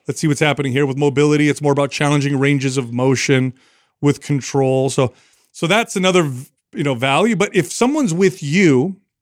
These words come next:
okay, and you're coaching them, the advantage that they have is that you can help within that session, help them identify what to look for and what to feel. But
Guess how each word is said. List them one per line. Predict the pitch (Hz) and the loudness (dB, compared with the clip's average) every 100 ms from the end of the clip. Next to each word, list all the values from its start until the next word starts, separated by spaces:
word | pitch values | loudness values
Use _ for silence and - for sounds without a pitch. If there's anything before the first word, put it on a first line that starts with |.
| _ | _
okay, | 139 120 131 143 185 - _ _ _ - | -6 -2 0 0 -2 -8 _ _ _ -6
and | 139 | -2
you're | 147 220 | 2 2
coaching | - - 180 208 175 143 | 2 0 0 2 2 2
them, | 123 117 139 - _ _ _ | 2 2 0 -6 _ _ _
the | 147 160 | 0 0
advantage | 135 160 220 196 | 2 0 2 0
that | 151 151 | -2 -2
they | 151 | -2
have | 143 196 196 | 0 2 0
is | 139 | -2
that | 151 | -2
you | 160 | -4
can | 185 156 | -4 -2
help | 139 208 202 | 0 0 0
within | 156 151 165 151 | -2 -2 0 0
that | 151 | -2
session, | - 180 202 240 131 131 | 0 0 2 0 -4 -6
help | - 156 | -6 -4
them | 151 | 0
identify | 143 131 170 180 156 131 | 0 0 0 0 0 0
what | 123 170 170 | 0 -2 -2
to | |
look | 151 165 | -2 -2
for | - 160 | -2 -2
and | 139 | 0
what | 131 | -2
to | 139 | -4
feel. | - 185 185 | 0 2 2
But | 139 | 0